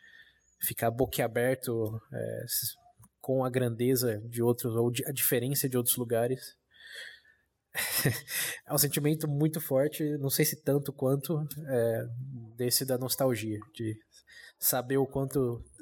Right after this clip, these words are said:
você tem pra ver e s-, é, reconhecer que você não teria no, no sua própria bolha.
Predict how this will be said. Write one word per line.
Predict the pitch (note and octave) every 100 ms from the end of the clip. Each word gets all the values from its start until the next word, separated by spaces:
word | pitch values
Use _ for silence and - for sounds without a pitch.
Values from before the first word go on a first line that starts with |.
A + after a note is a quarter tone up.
| - - - - E4+ - -
você | C#3+ -
tem | - C3+
pra | D3 B2
ver | A2 A#2+ C3
e | B2+
s-, | A#2 - - - A#2+
é, | B2 - - A#2+
reconhecer | - C3+ - B2 A#2 - B2+ C3+ - - - - -
que | -
você | B2+ -
não | C3 B2+
teria | C3+ B2 B2 B2
no, | A#2+ A#2
no | A#2
sua | G#2+ C3 A#2+
própria | C3 B2 B2
bolha. | A2+ G#2+ G#2